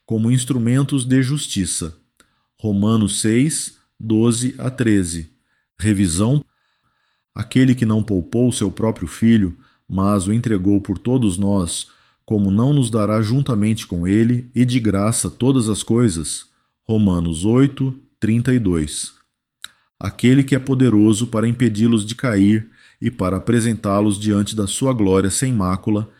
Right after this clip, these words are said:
e com grande alegria. Ao único Deus, nosso Salvador, sejam glória,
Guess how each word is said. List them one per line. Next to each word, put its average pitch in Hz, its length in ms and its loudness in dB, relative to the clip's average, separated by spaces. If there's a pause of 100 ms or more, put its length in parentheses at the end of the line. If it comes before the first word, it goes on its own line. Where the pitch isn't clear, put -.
(260)
e - 80 -4
com 120 220 -2
grande 117 280 2
alegria. 98 580 2 (440)
Ao 101 180 0
único 160 340 2
Deus, 101 580 2 (260)
nosso 127 360 0
Salvador, 110 720 0 (320)
sejam 110 460 0
glória, 107 560 0